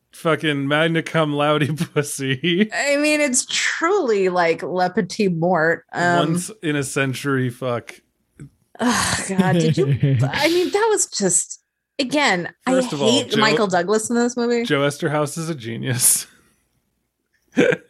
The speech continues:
Speaker 2: Uh, well, he's de-, definitely got issues lately, but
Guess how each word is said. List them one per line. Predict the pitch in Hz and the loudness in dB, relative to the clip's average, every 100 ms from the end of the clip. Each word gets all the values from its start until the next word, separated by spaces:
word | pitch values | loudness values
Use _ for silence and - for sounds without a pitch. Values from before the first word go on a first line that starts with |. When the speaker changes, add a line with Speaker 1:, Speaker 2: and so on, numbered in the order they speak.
| - - | -12 -12
Speaker 2:
Uh, | 226 240 185 220 - 254 226 208 226 | -14 -10 -8 -6 -4 -2 -2 -2 0
well, | 262 254 226 208 | 2 4 4 2
he's | 202 240 - | 2 -2 -2
de-, | 190 160 | 0 0
definitely | - 165 - | 0 -2 -2
got | - 98 | -2 0
issues | - - 160 | -2 -2 -2
lately, | 175 170 156 | 0 0 2
but | 151 151 139 | 2 0 0